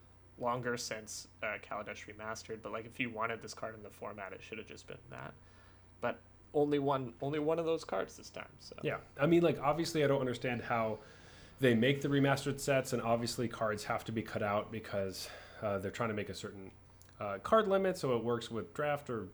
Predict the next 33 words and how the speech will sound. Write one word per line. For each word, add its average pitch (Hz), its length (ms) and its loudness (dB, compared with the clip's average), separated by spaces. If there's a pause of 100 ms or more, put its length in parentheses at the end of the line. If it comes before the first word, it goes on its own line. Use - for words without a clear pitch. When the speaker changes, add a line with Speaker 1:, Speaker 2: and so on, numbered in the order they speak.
(180)
Speaker 2:
it, 120 160 -8 (100)
I'm 113 140 0
sure 175 460 4
it's 175 120 0
a 160 40 2
lot 143 260 6
more 143 140 2
complicated 156 580 -2
than 156 120 0
I 160 80 2
think, 170 320 -4 (100)
but 127 100 6
it 110 160 2
does 143 340 2
feel 127 380 2
weird. 101 420 -4 (960)
And 92 360 -8 (160)
Speaker 1:
But, - 160 -8
like, 170 340 0
I 147 120 -6
don't 170 120 0
know, 120 140 2
was 120 240 -4
this 131 180 0
card 127 300 2
so 127 180 -2
necessary 113 680 -6
to - 120 -8
include 120 320 -8
in 117 80 -8
the 113 80 -10
format? 120 480 -4
Like, 113 220 -6